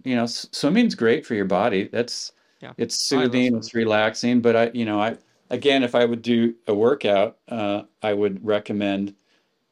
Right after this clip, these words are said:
Speaker 1: you know, if you do masters, dropping down a lane or two into this, you know,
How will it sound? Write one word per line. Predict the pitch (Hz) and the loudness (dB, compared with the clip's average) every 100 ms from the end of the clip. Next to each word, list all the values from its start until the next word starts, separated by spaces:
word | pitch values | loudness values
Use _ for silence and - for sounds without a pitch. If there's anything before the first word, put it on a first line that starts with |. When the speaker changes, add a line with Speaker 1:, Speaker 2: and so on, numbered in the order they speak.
| - | -4
Speaker 1:
you | 117 | -2
know, | 101 | -2
if | 104 | -4
you | |
do | 113 | -4
masters, | 104 104 113 117 104 - | 0 0 -2 -4 -6 -2
dropping | 110 110 117 107 107 - | 0 0 -2 -6 -6 -4
down | 113 123 | -4 -2
a | 123 | -2
lane | 104 101 | -2 -2
or | 101 | -2
two | - 101 104 107 | -2 -2 -2 -2
into | 110 107 107 | -4 -6 -8
this, | 101 - - - | -10 -10 -10 -4
you | 98 | -2
know, | 104 - | -2 -6